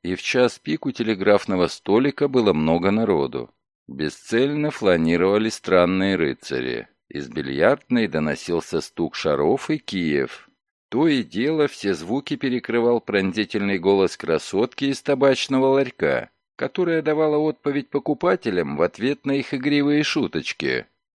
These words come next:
Временами монотонный шум разрывал звонок у стойки приема гостей. В пять часов толпа в вестибюле начала редеть.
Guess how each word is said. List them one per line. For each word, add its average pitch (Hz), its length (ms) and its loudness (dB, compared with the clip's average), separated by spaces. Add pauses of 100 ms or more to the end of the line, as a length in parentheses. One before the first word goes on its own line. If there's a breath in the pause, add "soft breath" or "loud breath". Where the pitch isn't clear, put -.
(240)
Временами 95 720 0
монотонный 101 720 2
шум 117 340 -2
разрывал 110 540 4
звонок 90 500 0
у 139 40 -4
стойки 110 480 -2
приема 123 460 0
гостей. 73 760 -4 (300)
В - 120 -20
пять 151 220 -2
часов 127 600 -2
толпа 90 480 4
в 82 60 -4
вестибюле 82 680 -2
начала 98 480 2
редеть. 85 640 -4